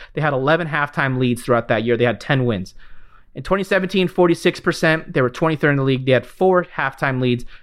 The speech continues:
That was the year that Derek, uh, offensive coordinator Bevel got fired from, uh, the Seahawks the next, the next offseason 'cause he wasn't running the ball enough for Carroll. They bring in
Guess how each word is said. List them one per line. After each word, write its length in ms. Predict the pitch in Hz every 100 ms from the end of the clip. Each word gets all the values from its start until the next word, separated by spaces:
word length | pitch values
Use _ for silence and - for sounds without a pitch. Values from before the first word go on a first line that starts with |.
| -
That 120 | 151
was 160 | 147 143
the 80 |
year 160 | 139 143
that 160 | 127 120
Derek, 320 | 131 123 -
uh, 340 | - 131 117 110 - - -
offensive 360 | 135 139 139 139
coordinator 300 | - 131 123
Bevel 500 | 117 123 123 120 110 -
got 160 | 117
fired 380 | - 123 120 117
from, 340 | - 117 117 - - - - - - - - -
uh, 160 | 127
the 100 | 113
Seahawks 380 | - 123 123 117
the 80 | 120
next, 260 | 117 -
the 60 | -
next 200 | 127 -
offseason 460 | 120 117 131 120 113
'cause 140 | 120
he 80 | 127
wasn't 320 | 123 120 113
running 200 | 113 117
the 60 | 113
ball 180 | 110 107
enough 280 | 107 110 - - -
for 120 | 127
Carroll. 360 | - 156 123 104 - -
They 80 | -
bring 240 | 143 180 180
in 260 | 175 147